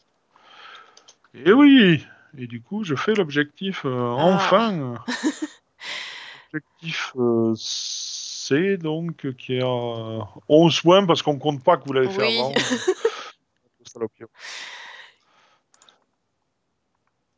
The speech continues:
Speaker 2: J'avoue, magnifique ce un. Trois objectifs, ok,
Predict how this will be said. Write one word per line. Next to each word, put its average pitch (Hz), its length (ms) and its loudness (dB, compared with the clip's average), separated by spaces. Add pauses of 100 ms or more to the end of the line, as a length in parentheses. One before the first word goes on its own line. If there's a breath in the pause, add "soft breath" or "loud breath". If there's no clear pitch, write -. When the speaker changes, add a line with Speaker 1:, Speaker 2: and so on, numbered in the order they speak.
(1200)
Speaker 2:
J'avoue, 196 320 -12
magnifique 214 440 -10
ce - 120 -10 (140)
un. 175 80 -20 (3000)
Trois 277 260 -4
objectifs, 254 580 -6
ok, 247 200 -6